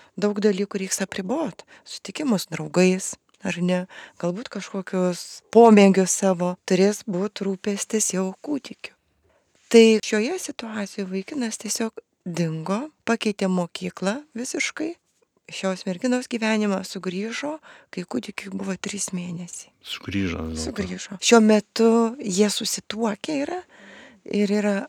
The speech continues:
Speaker 1: antras vaikelis jau jų šeimoje.
Speaker 2: Įdomu, ir to sugrįžimo aplinkybės.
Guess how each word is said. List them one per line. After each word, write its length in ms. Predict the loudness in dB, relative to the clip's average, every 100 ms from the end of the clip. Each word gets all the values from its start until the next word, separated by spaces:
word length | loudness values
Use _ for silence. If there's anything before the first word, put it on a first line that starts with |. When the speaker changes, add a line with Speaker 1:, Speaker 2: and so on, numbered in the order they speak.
| -6
Speaker 1:
antras 440 | -6 -6 -10 -10
vaikelis 680 | -10 -8 -6 -8 -8 -12 -14
jau 100 | -14
jų 160 | -14 -10
šeimoje. 460 | -10 -8 -10 -12 -16 _ _ _ _ _ _ _ _
Speaker 2:
Įdomu, 340 | -6 -4 -2 -6
ir 60 |
to 120 | -6 -6
sugrįžimo 560 | -6 -6 -6 -8 -10
aplinkybės. 680 | -12 -12 -12 -8 -6 -8 -10